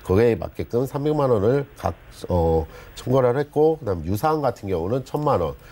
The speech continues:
유사암 같은 경우도 작년까지만 해도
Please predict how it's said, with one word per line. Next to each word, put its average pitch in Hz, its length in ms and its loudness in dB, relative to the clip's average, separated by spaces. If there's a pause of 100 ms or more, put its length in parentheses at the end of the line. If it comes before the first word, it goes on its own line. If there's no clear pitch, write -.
(220)
유사암 151 260 0
같은 147 260 0
경우도 101 240 0
작년까지만 120 720 0
해도 107 420 2